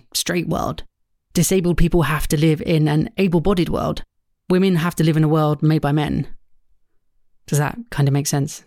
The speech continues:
As white people, we may think, and I know I used to, "Oh, skin colour doesn't matter. Everyone's equal now, right?" Or, "I don't see colour."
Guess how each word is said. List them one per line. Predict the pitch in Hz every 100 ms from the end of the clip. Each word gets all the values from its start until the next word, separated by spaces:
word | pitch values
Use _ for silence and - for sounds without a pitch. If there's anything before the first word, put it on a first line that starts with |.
| - - _ _ _ _ _ _ _ _
As | - 160
white | 202 -
people, | 196 190
we | 185 185
may | 185
think, | 170 175 170 - _ _ _ -
and | 156
I |
know | 147 139 139
I | 143
used | 156 143 -
to, | - - 175 - _ -
"Oh, | 196
skin | - 214
colour | 208 190 180
doesn't | 180 180
matter. | 165 - 180 - _ -
Everyone's | 170 190 160
equal | 190 185 160
now, | 156 185 - _ _ _
right?" | 160 175 208 - _ _ _ _ _ _
Or, | - 160 156 156 - _
"I | -
don't | 202 175
see | 180
colour." | 185 156 139 143 151